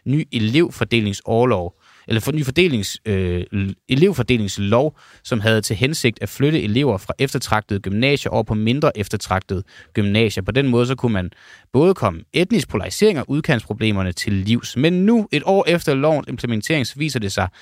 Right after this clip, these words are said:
at nærmest ingen elever er blevet overført gennem fordeling, hvilket ifølge Altinget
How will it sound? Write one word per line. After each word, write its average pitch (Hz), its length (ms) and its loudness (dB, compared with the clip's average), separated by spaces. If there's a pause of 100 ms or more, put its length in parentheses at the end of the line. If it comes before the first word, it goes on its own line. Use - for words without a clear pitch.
(140)
at 127 120 -2
nærmest 147 440 0
ingen 180 300 0
elever 135 400 2
er 107 60 -6
blevet 107 160 0
overført 117 540 0
gennem 123 220 0
fordeling, 127 480 0
hvilket 147 400 0
ifølge 113 400 -2
Altinget 143 460 0